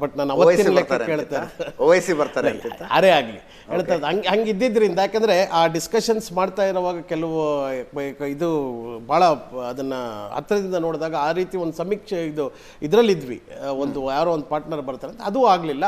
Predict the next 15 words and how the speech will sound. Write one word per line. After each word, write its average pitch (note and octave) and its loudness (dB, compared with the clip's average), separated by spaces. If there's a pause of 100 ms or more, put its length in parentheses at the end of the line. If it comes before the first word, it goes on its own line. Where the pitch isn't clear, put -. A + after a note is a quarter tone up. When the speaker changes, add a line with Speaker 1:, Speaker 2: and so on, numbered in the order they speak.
(300)
Speaker 1:
ಹಂಗಾಗಿ B3 2
ಒಂದು C4+ 4
ನಿಮ್ಮ A3+ 4
ಮಾತು G#3+ 2
ಸಂಪೂರ್ಣ G3+ 0
ಒಪ್ತೀನಿ, F#3+ -2
ಕೊನೆ G#3 -2
ಗಳಿಗೆವರೆಗೂನುವೆ F3 -4 (120)
ನಮ್ದು F3+ -4 (340)
ಒಂದು F#3+ -4
ಸ್ವಲ್ಪ G3+ -2 (460)
ನಂಬರ್ಸ್ A3 0
ಕಿತ್ತು. - -10
ಆಗ, G#3 4 (320)
but E3 0